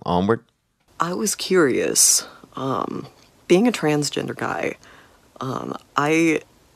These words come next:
Speaker 2: do not know the first thing about, like, being a dude. <laughs> I don't. I know, I don't know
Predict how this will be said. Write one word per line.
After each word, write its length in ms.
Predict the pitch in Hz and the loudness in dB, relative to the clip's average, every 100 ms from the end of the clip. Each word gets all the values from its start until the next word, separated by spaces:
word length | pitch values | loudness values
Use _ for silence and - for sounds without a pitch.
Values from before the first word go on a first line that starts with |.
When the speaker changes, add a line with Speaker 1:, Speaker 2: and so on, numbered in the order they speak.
| 143 135 | -16 -6
Speaker 2:
do 120 | 147 | -4
not 380 | 143 127 123 - - | -2 0 0 -2 -6
know 400 | 127 120 117 117 | -2 -2 -2 -4
the 160 | - 131 | -4 -2
first 360 | 127 120 - | 0 0 0
thing 160 | 113 85 | -2 -2
about, 360 | - 58 - - | 0 2 0 -2
like, 160 | - - _ _ _ - | -6 -6 _ _ _ -4
being 420 | 123 127 113 110 - _ - | 0 0 -2 -6 -10 _ -6
a 80 | |
dude. 440 | 107 117 - - - - 170 - 165 - | 0 0 0 -8 -10 0 0 2 0 -2
<laughs> 480 | - - - - - | -20 -20 -20 -20 -6
I 120 | 127 | -2
don't. 320 | 131 113 - | 2 0 0
I 60 | 123 | 0
know, 300 | 139 156 - | 2 2 2
I 100 | 143 | 0
don't 220 | 147 147 143 | 2 2 2
know 400 | 143 139 135 | 4 6 4